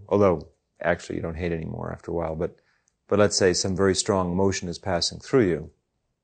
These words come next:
the sign is that you are not affected by it.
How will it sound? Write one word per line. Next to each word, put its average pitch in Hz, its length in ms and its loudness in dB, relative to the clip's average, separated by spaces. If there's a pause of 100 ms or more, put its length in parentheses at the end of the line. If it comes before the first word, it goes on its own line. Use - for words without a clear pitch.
(2250)
the 110 100 2
sign 117 380 6
is 98 340 4
that 92 120 -2
you 98 120 2
are 95 80 2
not 95 200 2
affected 101 500 2
by 87 200 2
it. - 260 -8